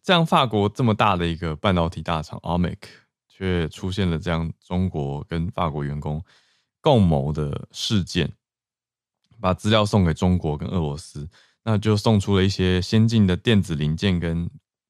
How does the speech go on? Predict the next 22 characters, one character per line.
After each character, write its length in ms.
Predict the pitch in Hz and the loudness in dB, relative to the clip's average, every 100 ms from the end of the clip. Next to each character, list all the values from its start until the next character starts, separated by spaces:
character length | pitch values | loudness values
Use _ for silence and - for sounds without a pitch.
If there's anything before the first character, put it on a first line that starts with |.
| _ | _
一 60 | 113 | -10
些 100 | 120 | -8
科 220 | - 139 | 0 0
技 180 | 147 139 | 2 -2
制 180 | 127 110 | 0 0
程 220 | 85 80 | 0 -4
这 60 | |
种 160 | 98 76 | -4 -4
比 60 | 82 | 0
较 80 | 98 | 2
敏 200 | 90 92 | 4 2
感 160 | 82 | 0
的 120 | 69 | -2
资 240 | 67 - 78 | -6 -6 -6
讯， 200 | - 113 - _ _ _ _ | -4 -8 -10 _ _ _ _
所 80 | 98 | -6
以 20 | |
法 180 | 95 104 | 0 0
国 160 | 87 85 | 2 -2
法 220 | 80 73 | -2 -2
院 220 | 85 82 | 0 0
就 280 | 82 78 | -2 -4